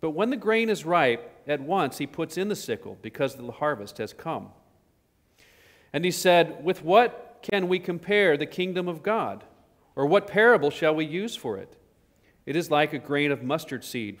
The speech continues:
which, when sown on the ground, is the smallest of all the seeds on earth. Yet when it is sown, it grows up and becomes larger than all the garden plants and puts out large branches, so that the birds of the air can make nests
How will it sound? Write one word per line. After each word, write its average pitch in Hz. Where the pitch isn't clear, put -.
which, 147
when 143
sown 160
on 160
the 151
ground, 160
is 120
the 127
smallest 156
of 113
all 113
the 113
seeds 120
on 113
earth. 127
Yet 156
when 202
it 240
is 196
sown, 175
it 147
grows 180
up 196
and 160
becomes 147
larger 196
than 156
all 160
the 185
garden 160
plants 165
and 131
puts 175
out 147
large 160
branches, 156
so -
that 190
the 170
birds 202
of 214
the 190
air 151
can 131
make 143
nests 143